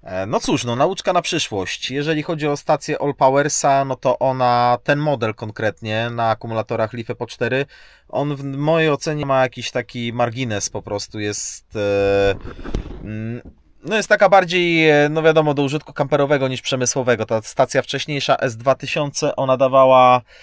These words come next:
e, większe możliwości, no, na więcej po prostu pozwalała, miała mniejsze ograniczenia, inny rodzaj akumulatora, no też starszy model. E, natomiast, e,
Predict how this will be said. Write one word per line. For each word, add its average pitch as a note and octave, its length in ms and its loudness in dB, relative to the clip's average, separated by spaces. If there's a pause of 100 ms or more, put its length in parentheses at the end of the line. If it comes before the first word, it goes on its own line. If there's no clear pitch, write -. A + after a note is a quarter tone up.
(240)
e, G#2+ 160 0
większe E3 300 -2
możliwości, C#3+ 1200 0 (160)
no, - 100 -16 (180)
na D4+ 80 4
więcej B3 280 -2
po E3+ 100 -4
prostu D3+ 580 -2
pozwalała, A#2 600 6
miała G#2+ 260 4
mniejsze A2+ 340 -2
ograniczenia, A2 640 0
inny A2 360 -4
rodzaj G#2 300 4
akumulatora, A#2 800 4 (300)
no - 120 -2
też E3 140 -2
starszy C#3 400 2
model. F#2+ 360 0 (500)
E, G#2+ 240 2
natomiast, A3+ 580 0 (120)
e, F#3+ 520 2